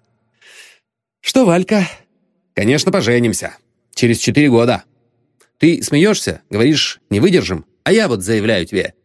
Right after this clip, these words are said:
через четыре года, да, я буду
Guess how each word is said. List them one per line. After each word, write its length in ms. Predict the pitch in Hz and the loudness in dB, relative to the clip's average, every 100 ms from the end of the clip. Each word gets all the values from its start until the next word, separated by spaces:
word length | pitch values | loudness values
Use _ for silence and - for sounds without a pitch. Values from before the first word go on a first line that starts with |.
| _ - | _ -8
через 340 | - 101 95 - | -4 -2 -4 -6
четыре 720 | - 104 - 247 226 123 - _ - | -4 -4 0 2 2 0 -2 _ -8
года, 520 | 98 156 120 82 - _ _ - | 2 2 2 -4 -10 _ _ -20
да, 340 | 95 180 123 - _ _ _ _ | -4 -2 -2 -8 _ _ _ _
я 400 | 90 95 143 135 | -4 0 0 0
буду 500 | 110 - 139 131 123 | 0 0 2 2 2